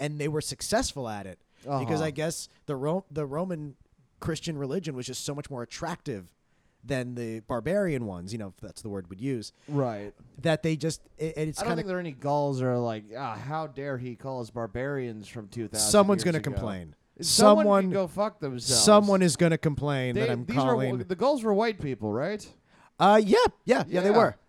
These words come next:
Speaker 1: They're
Speaker 2: Yeah,
Speaker 1: the,
Speaker 2: then fuck 'em.
Speaker 1: they're the French and Germans who
Speaker 2: Fucking stupid honkies, yeah.
Speaker 1: who the, who the Romans massacred before they started getting back at them.
Speaker 2: Yeah, yeah, but we could, it,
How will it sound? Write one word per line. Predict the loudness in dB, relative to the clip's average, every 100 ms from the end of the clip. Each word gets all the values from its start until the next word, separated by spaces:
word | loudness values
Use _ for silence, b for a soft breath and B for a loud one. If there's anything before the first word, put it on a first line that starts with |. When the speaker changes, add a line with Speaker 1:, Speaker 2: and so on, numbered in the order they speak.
| -4
Speaker 1:
They're | 2 2
Speaker 2:
Yeah, | 2
Speaker 1:
the, | 0
Speaker 2:
then | -2 -2
fuck | -2 -2 0
'em. | -4 -4
Speaker 1:
they're | -4
the | -4
French | -4 -2 -2 -4
and | -8 -6
Germans | -4 -4 -4 -6 -8 -8
who | -4 -2
Speaker 2:
Fucking | -2 -2 -8
stupid | -10 -8 -6 -4
honkies, | -2 -2 -2 -6 -6 -6 -8
yeah. | -6 -2 0 0
Speaker 1:
who | -2
the, | -4
who | -4
the | -4
Romans | -2 -4 -4 -6
massacred | -4 -2 -2 -2 -4 -4 -4 -6 -8
before | -10 -8 -8 -6 -6
they | -6 -6
started | -4 -4 -4 -4 -8 -6
getting | -6 -4
back | -4 -4 -6
at |
them. | -12 -16 -18 -16
Speaker 2:
Yeah, | -8 -4 -4 -6 -8
yeah, | -6 -6
but | -6
we | -10
could, | -8 -10 -10
it, | -14